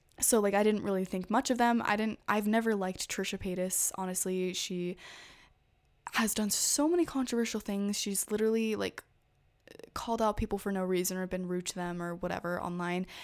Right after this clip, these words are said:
And it's so weird 'cause, like, I hate her, but at the same time,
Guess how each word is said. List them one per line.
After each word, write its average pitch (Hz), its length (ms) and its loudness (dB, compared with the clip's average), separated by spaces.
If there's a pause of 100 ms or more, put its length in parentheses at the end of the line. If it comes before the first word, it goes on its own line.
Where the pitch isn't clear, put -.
(200)
And 214 80 2
it's - 140 0
so 214 260 4
weird 208 240 4
'cause, - 160 -2
like, 180 180 -4
I 185 80 -4
hate - 400 -4
her, 302 300 0
but 214 160 -2
at 208 80 -8
the 214 80 2
same 214 280 0
time, 220 460 0